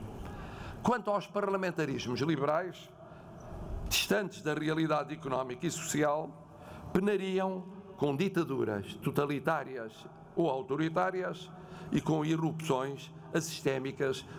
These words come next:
ou antissistémicas, à míngua de vontade de antecipar futuros.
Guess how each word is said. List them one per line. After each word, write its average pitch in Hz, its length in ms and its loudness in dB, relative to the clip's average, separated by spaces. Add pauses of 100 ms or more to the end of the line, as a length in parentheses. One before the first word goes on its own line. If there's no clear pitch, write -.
ou 139 200 6
antissistémicas, 110 1080 0 (300)
à 139 180 4
míngua 160 680 2
de 117 100 0
vontade 131 800 0 (280)
de 143 80 4
antecipar 131 640 0 (140)
futuros. 113 460 0